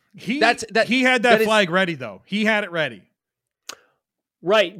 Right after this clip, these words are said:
Speaker 3: but then you can't tell Terry that he's good.
Speaker 2: You can't give him the thumbs up
Speaker 1: Did
Speaker 2: and
Speaker 1: he,
Speaker 2: tell him
Speaker 1: he,
Speaker 2: he's
Speaker 1: did
Speaker 2: good.
Speaker 1: he, though?
Speaker 3: Yes.
Speaker 1: I, okay,
Speaker 2: Yes,
Speaker 1: okay, I was
Speaker 2: Joe, he
Speaker 1: legitimately asking 'cause I didn't know that he did.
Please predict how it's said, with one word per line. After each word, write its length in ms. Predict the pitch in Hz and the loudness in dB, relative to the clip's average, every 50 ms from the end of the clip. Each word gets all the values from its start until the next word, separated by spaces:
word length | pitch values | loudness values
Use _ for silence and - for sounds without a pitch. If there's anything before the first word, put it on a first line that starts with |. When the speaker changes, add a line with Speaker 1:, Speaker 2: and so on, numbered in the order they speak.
| 147 139 | -4 0
Speaker 3:
but 180 | 202 214 170 | 0 0 2
then 160 | 214 214 214 214 | 2 2 2 2
you 120 | 214 196 | -2 -4
can't 340 | - - 208 220 233 - 247 | -2 0 0 0 0 0 -2
tell 240 | - 233 226 214 208 | 0 0 0 0 0
Terry 400 | - 196 214 214 208 196 180 156 | 0 0 0 2 2 0 0 0
that 140 | 170 165 | 0 0
he's 180 | 165 165 156 - | 0 -2 -4 -2
good. 360 | - 180 190 180 127 92 - | 0 2 2 2 0 0 0
Speaker 2:
You 100 | 262 311 | -2 -2
can't 280 | - - 381 381 381 381 | 2 2 2 2 2 2
give 160 | - 370 359 | 2 2 2
him 100 | 349 330 | 2 2
the 120 | 330 330 | 0 -2
thumbs 320 | 320 - 311 294 285 269 - | 0 0 0 0 0 2 0
up 60 | 302 | 2
Speaker 1:
Did 100 | 294 196 | 2 2
Speaker 2:
and 80 | 202 202 | 2 2
Speaker 1:
he, 40 | |
Speaker 2:
tell 120 | 285 285 277 | 0 0 0
him 60 | 277 | 0
Speaker 1:
he, 60 | 190 - | 0 -2
Speaker 2:
he's 100 | 147 - | -2 0
Speaker 1:
did 200 | - 185 190 - | 2 2 2 2
Speaker 2:
good. 80 | - 208 | 2 -2
Speaker 1:
he, 60 | 214 | -2
though? 260 | 185 202 202 208 202 190 | -2 -2 -2 -2 -2 -4
Speaker 3:
Yes. 580 | 123 156 185 233 285 302 269 214 - - - | 0 2 4 4 4 4 2 2 0 -4 -4
Speaker 1:
I, 40 | 180 | -4
okay, 160 | 180 190 180 | -4 -2 -2
Speaker 2:
Yes, 300 | 165 - 311 320 156 165 | -2 0 0 0 0 -2
Speaker 1:
okay, 40 | - | -2
I 40 | 170 | -2
was 60 | 185 220 | 0 0
Speaker 2:
Joe, 40 | 262 | 0
he 20 | 240 | 0
Speaker 1:
legitimately 380 | 160 165 190 214 208 196 185 180 | 0 -2 -4 -2 -2 -4 -2 -2
asking 260 | 180 180 - 170 151 | -2 -2 -4 -8 -10
'cause 100 | 156 151 | -8 -8
I 40 | 160 | -8
didn't 180 | 156 156 147 | -8 -8 -8
know 140 | 151 151 147 | -8 -8 -8
that 100 | 139 139 | -8 -10
he 80 | 135 123 | -14 -14
did. 220 | 113 120 104 - | -16 -18 -18 -20